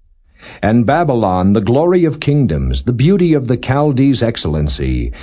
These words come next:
shall be as when God overthrew Sodom and Gomorrah. It shall never be inhabited, neither shall it be dwelt in from generation to generation.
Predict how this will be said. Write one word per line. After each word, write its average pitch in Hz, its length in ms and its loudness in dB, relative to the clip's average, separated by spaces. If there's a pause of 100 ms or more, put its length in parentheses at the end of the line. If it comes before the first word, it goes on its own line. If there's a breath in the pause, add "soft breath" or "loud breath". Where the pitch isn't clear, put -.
(120 loud breath)
shall 123 220 0
be 147 240 2
as 131 160 0
when 107 300 2
God 131 360 0
overthrew 127 680 0
Sodom 117 500 0
and 107 180 2
Gomorrah. 76 680 0 (640 loud breath)
It 117 160 -2
shall 127 180 0
never 147 320 2
be 135 200 0
inhabited, 95 760 -2
neither 156 380 2
shall 139 260 0
it 123 140 -4
be 117 120 2
dwelt 123 440 0
in 123 240 2
from 73 260 -2
generation 104 800 0
to 76 100 -4
generation. 67 960 -4